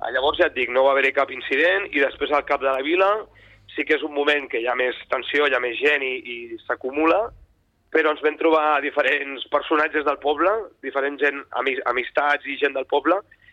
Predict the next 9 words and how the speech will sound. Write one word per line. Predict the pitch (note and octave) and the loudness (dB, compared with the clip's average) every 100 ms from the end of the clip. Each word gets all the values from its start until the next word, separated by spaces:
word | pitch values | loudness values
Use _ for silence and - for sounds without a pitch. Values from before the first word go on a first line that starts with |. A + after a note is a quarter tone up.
| _ | _
que | F3 | -4
ells | D#3+ | -2
mateixos | E3 D#3+ E3 F3 | -2 -2 -2 0
es | D#3 | 2
van | D3 C#3 | 2 0
encarregar | C#3 C3 C3 C3+ | 0 0 0 0
també | C#3+ C3+ C3+ | -2 0 0
en, | D3+ C3 A#2+ G#2 _ _ _ _ - | 0 -2 -10 -14 _ _ _ _ -2
en | A#2 B2+ B2 | 0 0 -4